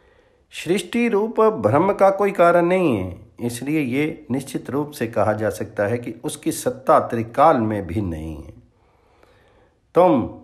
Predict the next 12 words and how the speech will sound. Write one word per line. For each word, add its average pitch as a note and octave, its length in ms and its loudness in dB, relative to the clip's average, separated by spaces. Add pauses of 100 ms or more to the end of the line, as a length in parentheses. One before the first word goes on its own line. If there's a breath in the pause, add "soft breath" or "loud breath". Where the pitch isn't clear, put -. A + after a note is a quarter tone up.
मैं E3 340 2
आदि F#3+ 260 2
सब G3+ 320 0
कुछ G3+ 200 -4
एकमात्र F#3 520 0
शांत E3+ 360 2
स्वरूप E3 360 -2
निर्विकार D3 540 2
ब्रह्म G2 240 -4
में A2 220 -2
ही F2+ 200 -6
है।" E2 220 -12